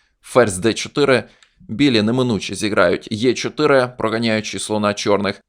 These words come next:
І за такої ситуації два білих потужних слони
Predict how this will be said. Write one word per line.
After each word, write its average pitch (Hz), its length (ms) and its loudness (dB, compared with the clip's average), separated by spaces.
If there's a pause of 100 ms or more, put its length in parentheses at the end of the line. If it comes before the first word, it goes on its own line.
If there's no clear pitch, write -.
(120)
І 131 180 0
за 135 180 0
такої 120 360 2
ситуації 127 800 -2 (120)
два 110 580 4
білих 101 640 -4
потужних 104 600 -6
слони 104 520 -2